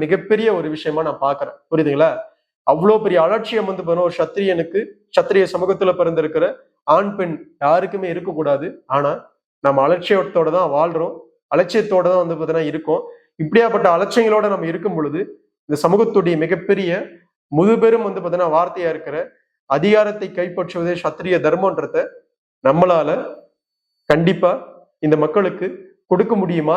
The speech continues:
இல்ல அடுத்த தலைமுறைக்கு வந்து பாத்தீங்கன்னா உரித்தான விஷயமா மாற்ற முடியுமா அப்படின்னு ஒவ்வொரு வன்னியர்களும் சிந்தனை செய்யுங்க. முடிந்த அளவுக்கு இந்த காணொளியை நம் சொந்தங்களுக்கு வந்து பாத்தீங்கன்னா பகிருங்க. அந்த மக்களும் வந்து பாத்தீங்கன்னா தெரிஞ்சுக்கிட்டும்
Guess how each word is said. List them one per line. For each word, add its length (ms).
இல்ல 160
அடுத்த 240
தலைமுறைக்கு 440
வந்து 180
பாத்தீங்கன்னா 320
உரித்தான 440
விஷயமா 340
மாற்ற 240
முடியுமா 340
அப்படின்னு 260
ஒவ்வொரு 300
வன்னியர்களும் 520
சிந்தனை 360
செய்யுங்க. 280
முடிந்த 280
அளவுக்கு 320
இந்த 120
காணொளியை 480
நம் 200
சொந்தங்களுக்கு 520
வந்து 160
பாத்தீங்கன்னா 300
பகிருங்க. 440
அந்த 200
மக்களும் 320
வந்து 140
பாத்தீங்கன்னா 280
தெரிஞ்சுக்கிட்டும் 520